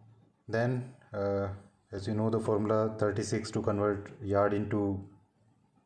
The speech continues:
uh, inch into yard, then eight forty to make it hank,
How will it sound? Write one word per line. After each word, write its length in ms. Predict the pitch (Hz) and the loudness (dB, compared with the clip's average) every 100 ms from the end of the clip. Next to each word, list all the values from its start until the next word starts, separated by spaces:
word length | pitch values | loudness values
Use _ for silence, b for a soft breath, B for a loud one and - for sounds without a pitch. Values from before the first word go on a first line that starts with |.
| _ _ _ _ - | _ _ _ _ -10
uh, 240 | 98 95 95 | -6 -4 -4
inch 240 | 117 113 113 | -2 0 0
into 200 | 98 104 | 0 2
yard, 340 | 101 110 123 - - _ - | 4 2 -2 -12 -20 _ -8
then 320 | 98 95 98 107 | -4 -2 -4 -4
eight 160 | 104 | -4
forty 380 | - 110 117 113 | -2 -2 -2 -2
to 80 | 107 | -2
make 220 | 98 98 | -2 -2
it 260 | 101 - - | -4 -8 -6
hank, 300 | 110 113 | -2 -2